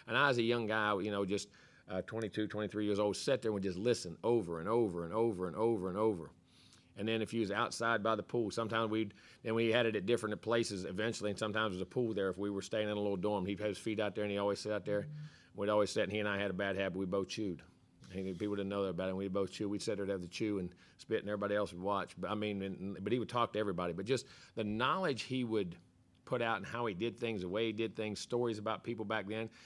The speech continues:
And back when he was learning to coach, how he admired Coach Bryant, how he admired the different people he grew up admiring in, in the, in the day, and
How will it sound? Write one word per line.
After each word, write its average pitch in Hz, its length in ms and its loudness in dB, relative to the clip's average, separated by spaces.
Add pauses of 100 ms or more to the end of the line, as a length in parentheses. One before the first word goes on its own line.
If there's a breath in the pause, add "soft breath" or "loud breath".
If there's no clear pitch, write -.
(100)
And 113 100 -4
back 135 220 4
when 110 100 -2
he 160 100 0
was 131 160 0
learning 107 200 0
to 90 60 -4
coach, 95 240 -4
how 110 140 2
he 120 180 2
admired 110 400 2
Coach 104 220 -4
Bryant, 101 380 -2
how 104 180 -4
he 120 140 0
admired 110 400 0
the 98 60 -4
different 104 320 -6
people 101 260 -6
he 117 140 -4
grew 107 240 -2
up 101 140 -2 (340 loud breath)
admiring 98 560 0
in, 98 180 -6
in 101 240 -6
the, 92 160 -6
in 104 120 -4
the 95 80 -2
day, 107 340 2
and 90 100 -4